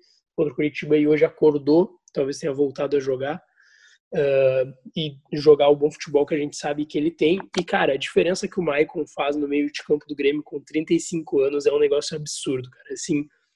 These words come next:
é nítido que o Grêmio tem necessidade desse jogador. O Lucas Silva poderia ser ele, mas não tem, acho que, tanta, ah, qualidade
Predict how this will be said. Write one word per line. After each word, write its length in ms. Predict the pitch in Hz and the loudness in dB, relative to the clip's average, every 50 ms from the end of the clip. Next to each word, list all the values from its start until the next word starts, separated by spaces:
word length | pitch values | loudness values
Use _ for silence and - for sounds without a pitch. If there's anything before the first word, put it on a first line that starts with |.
| - - - - | -20 -20 0 2
é 120 | - 160 | 4 4
nítido 680 | 160 160 165 175 185 208 202 - - - 175 180 180 180 - _ _ _ _ _ _ _ - | 4 4 4 4 6 6 4 2 0 0 2 2 0 0 -2 _ _ _ _ _ _ _ -10
que 480 | - 180 165 160 160 160 160 156 156 151 | -6 -4 -2 -2 -2 -2 0 2 4 4
o 60 | 151 | 4
Grêmio 280 | 147 147 156 160 160 165 | 4 4 2 2 0 -4
tem 280 | 165 - 165 160 165 | -2 2 2 4 4
necessidade 500 | 170 170 165 - - - 156 151 160 160 | 4 2 0 -2 -4 0 2 2 2 2
desse 240 | 156 151 147 - - | 0 -2 -6 -6 2
jogador. 540 | 143 147 147 147 139 - 139 139 156 170 - - - - - _ _ | 6 6 6 6 4 2 4 4 4 2 2 -4 -14 -16 -16 _ _
O 80 | - 156 | -4 -2
Lucas 260 | 160 160 - 165 165 | 0 4 4 4 4
Silva 260 | - - 202 202 180 | 2 4 4 4 4
poderia 420 | - 170 160 151 151 147 160 165 | 4 2 0 2 2 2 2 2
ser 220 | 165 - - 175 147 | 0 0 0 0 2
ele, 160 | 147 165 165 | 2 2 2
mas 280 | 160 156 151 147 143 143 | 2 2 2 2 0 0
não 200 | 151 151 151 151 | 0 0 0 0
tem, 200 | - 165 156 156 | -2 0 0 0
acho 160 | 156 - - | 0 -2 -6
que, 80 | - _ _ | -14 _ _
tanta, 200 | - 185 160 175 | -6 -4 -4 -4
ah, 340 | 165 170 180 160 147 143 143 139 | -2 2 6 6 6 6 2 -2
qualidade 800 | - - 180 160 156 156 143 139 143 139 151 165 156 147 151 139 | -2 -2 0 0 0 -2 -6 -8 -6 -4 -4 -4 -4 -6 -10 -14